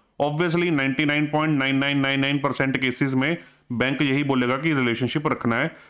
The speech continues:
Usually क्लाइंट के एंड पे ये बात आती है कि मेरा रिन्यूअल मत कीजिए, मेरे को कहीं और लिमिट शिफ्ट करनी है या मेरे को अपनी लिमिट बंद करनी है। But by book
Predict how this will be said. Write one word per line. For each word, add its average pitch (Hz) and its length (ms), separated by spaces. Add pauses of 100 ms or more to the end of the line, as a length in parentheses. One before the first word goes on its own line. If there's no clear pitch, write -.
(160)
Usually 127 400
क्लाइंट 143 380
के 170 60
एंड 147 180
पे 156 140
ये 147 140
बात 131 240
आती 131 200
है 143 80
कि 160 100
मेरा 143 240
रिन्यूअल 131 420
मत 135 180
कीजिए, 131 380
मेरे 143 200
को 143 200
कहीं 135 300
और 117 280
लिमिट 135 200
शिफ्ट - 240
करनी 139 280
है 165 180 (280)
या 139 140
मेरे 131 160
को 143 160
अपनी 147 160
लिमिट 139 280
बंद 113 220
करनी 98 280
है। 92 120 (400)
But 147 180
by 135 260
book 139 360